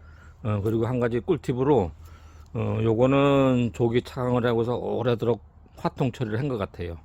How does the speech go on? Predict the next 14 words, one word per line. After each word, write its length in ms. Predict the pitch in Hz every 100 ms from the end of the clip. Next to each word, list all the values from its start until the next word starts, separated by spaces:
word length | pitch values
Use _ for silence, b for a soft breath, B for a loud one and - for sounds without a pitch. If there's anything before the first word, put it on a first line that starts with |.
| - b b b b b -
그러니까 240 | 101 113
요거는 540 | 113 110 120 127 120 107 B B B B -
조금 340 | - 151 139
더 160 | 120 123
일찍 580 | 113 104 - 123 117
화통을 300 | 156 - 120
처리해주면은 1000 | 110 123 117 113 104 110 113 127 117 101 90 - -
좀 220 | 127 107
더 120 | 127
녹이 320 | 113 110 110 113
있는 220 | 107 104
상태에서 600 | 113 98 107 104 113 117
산반이 460 | - 151 123 110
보이면 460 | 98 110 107 113